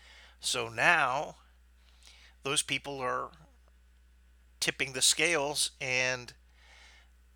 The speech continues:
you know, bringing in all their progressive policies. So,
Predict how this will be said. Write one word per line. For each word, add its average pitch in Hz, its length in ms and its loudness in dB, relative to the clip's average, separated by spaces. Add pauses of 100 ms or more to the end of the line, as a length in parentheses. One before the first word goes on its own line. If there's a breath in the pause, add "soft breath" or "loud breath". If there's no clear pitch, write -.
(180)
you 135 160 -8
know, 120 320 -4 (260)
bringing 131 360 -6
in 135 160 -4
all 127 200 -6
their 123 200 -4
progressive 131 640 -4
policies. 127 840 -4 (500 loud breath)
So, 123 560 -2